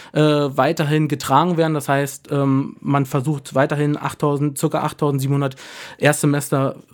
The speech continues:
für das, ähm, für jedes Jahr, für das, jedes Semester, ähm, irgendwie, äh, zu akquirieren. Ähm, wenn man sich die Positionen genauer anschaut, dann ist natürlich klar,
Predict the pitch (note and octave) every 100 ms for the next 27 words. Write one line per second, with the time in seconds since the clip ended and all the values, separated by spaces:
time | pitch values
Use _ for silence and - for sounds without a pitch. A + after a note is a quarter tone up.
0 | - D#3 E3 E3 - - C#3+ - - -
1 | - - D3+ C3+ B2+ B2 A#2+ - - -
2 | E3 D3+ D3+ D3+ C#3+ C#3 C3+ C#3+ C#3 -
3 | - D3+ D3 C#3+ C3+ C3+ C#3+ C3 - -
4 | - C#3 C#3 C3 C3 C#3+ C#3 C3 C3 B2+
5 | C3+ - - - - C#3 C3 C3 - B2+
6 | C3+ C3+ A#2 - - - - - D3+ D#3+
7 | E3+ E3+ F3 F3 E3+ E3+ D#3+ D3 C3+ F3
8 | G3 F#3+ G3 F#3 F3+ E3+ - F#3 A3 G3
9 | D#3 C#3+ G#3 G3 G3+ G3 F#3 E3+ E3 E3
10 | E3+ F3+ E3+ F3 E3+ - - D3 C#3+ D#3+